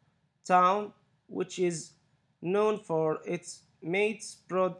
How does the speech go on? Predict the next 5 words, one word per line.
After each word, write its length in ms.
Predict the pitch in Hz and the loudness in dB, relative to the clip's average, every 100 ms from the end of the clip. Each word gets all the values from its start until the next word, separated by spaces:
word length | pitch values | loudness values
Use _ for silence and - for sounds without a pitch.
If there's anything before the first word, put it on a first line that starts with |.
| - - - | -16 -14 -6
produce. 600 | 180 170 180 139 - - _ _ _ _ _ _ _ _ _ _ _ _ _ _ _ _ _ _ _ _ _ - | -6 -4 -4 -4 -8 -20 _ _ _ _ _ _ _ _ _ _ _ _ _ _ _ _ _ _ _ _ _ -14
The 140 | 180 | -12
courthouse 800 | - 226 247 262 208 185 180 180 - | -6 2 2 2 2 6 6 4 -2
built 420 | 185 214 208 - _ - | 0 0 0 -6 _ -14
used 420 | 165 190 214 196 | -4 -2 -2 -6